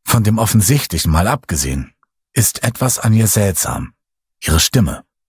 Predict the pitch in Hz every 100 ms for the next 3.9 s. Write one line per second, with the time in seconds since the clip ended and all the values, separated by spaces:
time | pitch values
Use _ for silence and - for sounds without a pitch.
0 | _ _ _ - - 131 147 123 - -
1 | - - _ _ _ _ _ _ - 147
2 | 127 - - 165 - 120 - - 113 87
3 | - 80 - - 107 - - -